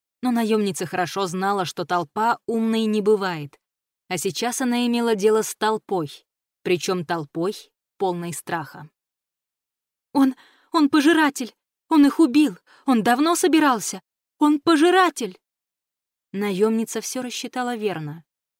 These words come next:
Пожирателей толпа боялась больше, чем предводителей банд. На главаря Нхери набросились даже его собственные телохранители. А девушка поступила, как и любая умная женщина,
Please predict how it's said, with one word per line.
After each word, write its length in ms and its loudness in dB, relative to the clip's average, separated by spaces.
Пожирателей 680 -4
толпа 380 -4
боялась 480 0
больше, 400 -2
чем 220 -6
предводителей 680 -4
банд. 460 -6
На 140 0
главаря 440 0
Нхери 580 -6
набросились 640 -2
даже 260 -2
его 260 -4
собственные 640 -8
телохранители. 880 -8
А 160 -6
девушка 840 -8
поступила, 580 -4
как 220 -10
и 40 -2
любая 580 -2
умная 440 -4
женщина, 680 -10